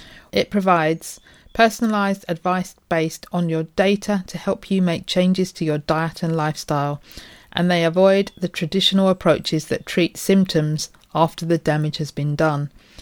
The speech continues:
Prevention is better than cure. Graham has two sons. One is also a pharmacist and the other a corporate lawyer. He lives with his partner Karen,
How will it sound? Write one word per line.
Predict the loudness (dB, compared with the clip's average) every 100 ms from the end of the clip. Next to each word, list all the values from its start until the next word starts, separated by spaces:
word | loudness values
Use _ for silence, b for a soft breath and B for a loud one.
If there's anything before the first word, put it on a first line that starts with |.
| B B B
Prevention | -4 2 2 0 -4 -6
is | -4 -6
better | -4 -6 -6
than | -6 -6
cure. | -4 2 2 2 -4 _ B B B B B
Graham | 4 4 4
has | 0 -2
two | -2 0
sons. | 2 0 2 0 -2 -8
One | -2 0 2
is | 0 2
also | 2 2 2
a | 2
pharmacist | 2 2 0 -2 -2 -4
and | -2
the | -2 -2
other | 0 0
a | -2
corporate | -4 -6 -2 -2 2
lawyer. | 4 2 0 -6 B B B B
He | 2
lives | 4 4 2
with | 2
his | -2
partner | -2 -2 0 -4
Karen, | 0 2 4 2 0